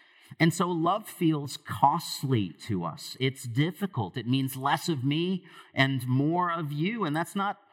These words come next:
easy. Love hurts.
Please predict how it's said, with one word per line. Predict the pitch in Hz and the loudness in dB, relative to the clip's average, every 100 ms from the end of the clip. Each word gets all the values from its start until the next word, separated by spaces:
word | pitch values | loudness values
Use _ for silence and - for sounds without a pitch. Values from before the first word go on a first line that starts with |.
| - _ | -20 _
easy. | 220 359 285 123 165 127 _ _ _ _ _ _ _ _ _ _ _ _ _ | -2 -2 2 0 0 -6 _ _ _ _ _ _ _ _ _ _ _ _ _
Love | 101 123 120 151 - - _ _ | 4 4 4 -2 -12 -20 _ _
hurts. | 202 277 - - - | -6 -6 -8 -8 -8